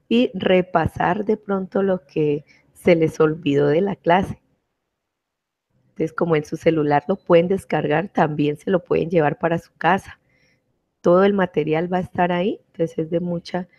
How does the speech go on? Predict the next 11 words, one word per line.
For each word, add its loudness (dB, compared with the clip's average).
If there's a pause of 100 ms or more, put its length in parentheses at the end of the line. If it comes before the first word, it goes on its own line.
(280)
mucha -2
ayuda 2
para -4
ellos. -2 (420)
De 2
pronto, 0 (120)
las 2
retroalimentaciones -4
en -4
las -4
evaluaciones -4